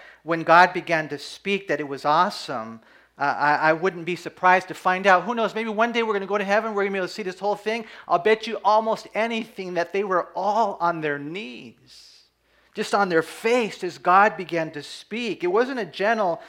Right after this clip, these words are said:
still, small voice like we read sometimes in the Bible. No, this is God speaking out of the storm.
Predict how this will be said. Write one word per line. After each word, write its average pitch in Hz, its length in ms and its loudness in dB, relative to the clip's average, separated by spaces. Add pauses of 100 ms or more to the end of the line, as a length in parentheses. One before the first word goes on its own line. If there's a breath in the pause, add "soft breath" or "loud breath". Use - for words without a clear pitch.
(120 loud breath)
still, 208 360 0
small 190 320 -2
voice 202 400 -2
like 175 160 -6
we 160 80 -8
read 190 240 -12
sometimes 185 420 -10
in 160 120 -10
the 147 60 -10
Bible. 165 420 -4
No, 185 340 -2 (260 loud breath)
this 269 240 -6
is 180 160 -8 (180)
God 170 640 0 (200 loud breath)
speaking 165 1000 -10 (260 loud breath)
out 180 180 2
of 156 100 -6
the 143 80 -8
storm. 220 840 -14